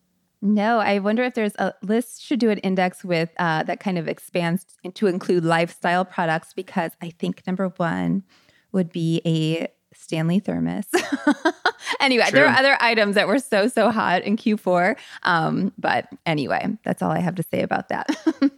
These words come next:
Speaker 1: <laughs>
Speaker 2: Got it. All right. Well, that's all the time we have this week. Um, we are planning to do a mailbag episode in the future in which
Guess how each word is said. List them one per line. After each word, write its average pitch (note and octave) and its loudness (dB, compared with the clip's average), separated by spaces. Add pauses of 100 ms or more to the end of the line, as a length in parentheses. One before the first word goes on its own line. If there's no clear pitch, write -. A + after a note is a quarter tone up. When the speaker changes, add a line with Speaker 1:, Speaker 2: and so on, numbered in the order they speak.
(160)
Speaker 1:
<laughs> - -20
Speaker 2:
Got A2+ -2
it. A2 -10 (320)
All D3 2
right. C#3 4
Well, C3+ 6
that's D3 0
all F3 0
the F3+ -4
time C#3+ -2
we C#3 0
have C3 0
this B2+ -4
week. A#2 -2
Um, B2 0
we C#3 -4
are C3+ 0
planning E3+ -2
to - -6
do B2 -2
a A#2+ -2
mailbag B2+ 0
episode A#2+ -6
in B2 -8
the A#2+ -6
future A#2+ -8 (300)
in A#2 -2
which A2+ -2